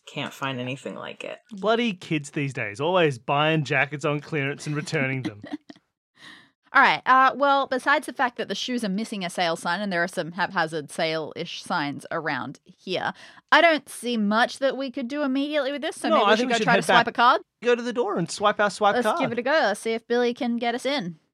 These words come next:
Speaker 1: It works. The door beeps and opens, so you are
Speaker 3: Hooray.
Speaker 1: able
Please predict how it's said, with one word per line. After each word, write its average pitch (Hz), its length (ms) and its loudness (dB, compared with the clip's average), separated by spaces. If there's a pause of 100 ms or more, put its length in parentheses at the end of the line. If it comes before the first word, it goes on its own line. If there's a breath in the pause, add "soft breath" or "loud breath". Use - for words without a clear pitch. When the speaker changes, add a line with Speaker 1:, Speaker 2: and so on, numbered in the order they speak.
(160)
Speaker 1:
It 202 220 6
works. 285 480 4
The 190 100 2
door 165 340 6
beeps 190 560 2
and 165 380 4
opens, 131 680 4 (260)
so 147 320 6
you 156 220 4
are 160 140 8
Speaker 3:
Hooray. - 160 4
Speaker 1:
able 180 580 6